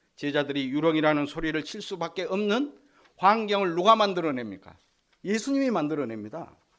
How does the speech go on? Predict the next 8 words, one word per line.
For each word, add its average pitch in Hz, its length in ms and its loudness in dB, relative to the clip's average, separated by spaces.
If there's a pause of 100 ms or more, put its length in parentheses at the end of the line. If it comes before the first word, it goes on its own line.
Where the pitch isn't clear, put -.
(840)
아니, 139 180 -4
차라리 151 720 -2 (360)
날 156 200 0
밝을 156 360 -6
때 220 100 0
오시든가, 135 640 -4 (180)
같이 - 320 -10
가시든가, 180 720 -8